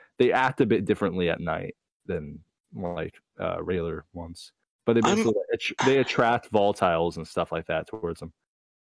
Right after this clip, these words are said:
Speaker 2: I'm questioning the bolter. Oh, wait, wait, are they, do they attack you at night?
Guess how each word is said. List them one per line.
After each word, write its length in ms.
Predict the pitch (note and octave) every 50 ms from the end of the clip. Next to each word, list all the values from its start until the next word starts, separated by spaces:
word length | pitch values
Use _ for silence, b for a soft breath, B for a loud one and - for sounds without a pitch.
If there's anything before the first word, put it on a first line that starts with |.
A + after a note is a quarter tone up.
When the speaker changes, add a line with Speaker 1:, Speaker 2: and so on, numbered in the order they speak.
| _ _
Speaker 2:
I'm 120 | - C3+ D3
questioning 500 | - - G3 F#3+ - - F3+ F#3 F3+ E3
the 80 | C#3+
bolter. 960 | C3 A#2 A2 A#2+ A#2+ A#2+ B2 - - - C3 A#2+ A2+ A2 G#2+ G#2+ G2+ F#2+ - - _ B B B B B _ _ -
Oh, 180 | D#3+ F3 F3
wait, 240 | F3+ E3 - E3+ D#3
wait, 220 | - D#3 F3 E3+ -
are 100 | D#3+ D3+
they, 220 | C3 D#3+ F3+ -
do 180 | C3+ - D3 C#3+
they 160 | D#3 D#3+ D3+
attack 540 | C#3 - - - - G#2+ A2 A#2 - - D3+
you 180 | D3 D3 D3+
at 80 | E3 D3
night? 340 | E3 E3+ F3 F#3 G3 -